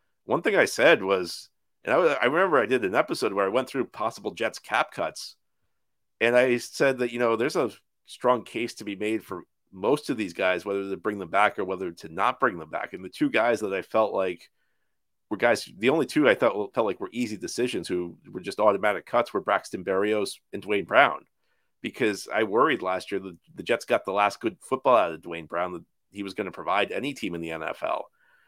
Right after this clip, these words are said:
And yeah, you're right. It's not easy to find good tackles, but let's be honest. Joe Douglas has not done a good job with this offensive line. He, he's tried,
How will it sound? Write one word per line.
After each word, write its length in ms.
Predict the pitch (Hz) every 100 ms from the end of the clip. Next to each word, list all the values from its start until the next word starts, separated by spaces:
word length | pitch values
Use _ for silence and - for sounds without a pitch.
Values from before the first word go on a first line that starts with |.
| _ _ -
And 140 | 98
yeah, 100 | 135
you're 160 | 120 104
right. 260 | 123 165
It's 160 | 87 -
not 160 | 113 110
easy 220 | 104 98
to 80 | 85
find 300 | 104 120 135
good 160 | 98
tackles, 420 | - 80 - 87
but 240 | - 95 98 _
let's 160 | 104 -
be 160 | 107
honest. 360 | 90 139 151 -
Joe 120 | 98
Douglas 400 | 101 120 127 -
has 120 | -
not 140 | 104 107
done 140 | 120
a 40 | 107
good 160 | 110
job 220 | 104 113
with 80 | 110
this 140 | 98 110
offensive 420 | 101 110 95 90
line. 400 | 104 147 90 - _ _ _ _ _ _ _ _ _
He, 540 | 92 101 104 98 101 101
he's 140 | 92
tried, 600 | - 104 120 151 107 113